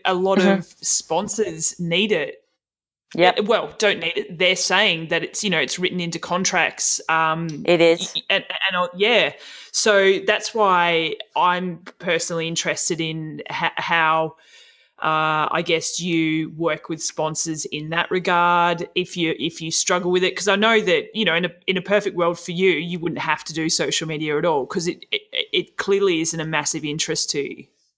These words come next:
Speaker 2: Well, some people have agents, okay? They have some, uh,
Speaker 1: Yeah.
Speaker 2: they have social media managers that do all of that for them.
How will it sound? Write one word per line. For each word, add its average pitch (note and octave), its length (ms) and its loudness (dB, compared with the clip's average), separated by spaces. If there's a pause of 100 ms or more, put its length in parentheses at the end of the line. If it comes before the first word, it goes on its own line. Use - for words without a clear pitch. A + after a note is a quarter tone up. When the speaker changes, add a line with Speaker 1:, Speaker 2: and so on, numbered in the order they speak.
(760)
Speaker 2:
Well, G#3 460 6
some A#3+ 260 2
people A3 280 0
have F3+ 160 6
agents, D3+ 560 0
okay? D3+ 500 0
They D#3+ 160 0
have D#3+ 240 2
some, E3 340 -2
uh, D#3+ 180 4
Speaker 1:
Yeah. D3+ 100 0
Speaker 2:
they E3+ 160 4
have E3+ 220 0
social E3+ 340 -4
media D#3+ 640 0
managers D#3 600 -6
that - 220 -14
do D#3+ 400 -2
all D#3+ 260 -2
of D3 60 -6
that C#3 260 0
for C#3+ 200 -2
them. A#2+ 260 -12